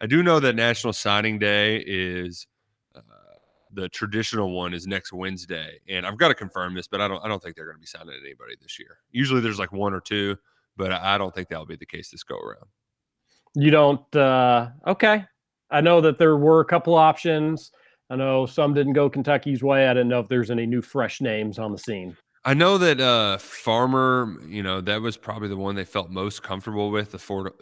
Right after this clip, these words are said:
Speaker 1: the Florida commit. But since, uh, what's his name got there, Napier, they've hosted him for an official visit. I just, I think the time kinda passed to, to lock that up 'cause they, they got him in Lexington the week before the first signing period.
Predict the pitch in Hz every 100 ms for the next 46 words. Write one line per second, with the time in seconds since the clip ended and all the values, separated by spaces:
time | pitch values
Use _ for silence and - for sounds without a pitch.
0 | _ 101 92 - 117 127 131 131 131 127
1 | 120 _ _ _ _ _ 101 107 107 101
2 | 92 - _ _ _ _ - - - 139
3 | 135 120 - 117 104 98 92 107 107 101
4 | 90 90 90 85 90 92 92 92 87 92
5 | 95 117 107 98 104 98 - 95 90 90
6 | 104 - 90 98 92 95 92 82 _ _
7 | 95 92 87 90 - 95 - 107 - 87
8 | 95 90 90 87 _ _ - 90 85 -
9 | 92 90 - 95 92 - 92 95 95 92
10 | 90 90 - 92 113 123 - - 135 185
11 | 156 147 143 117 104 110 - 95 98 90
12 | 92 92 95 - 92 92 82 82 - 98
13 | 95 - 82 78 85 - 55 -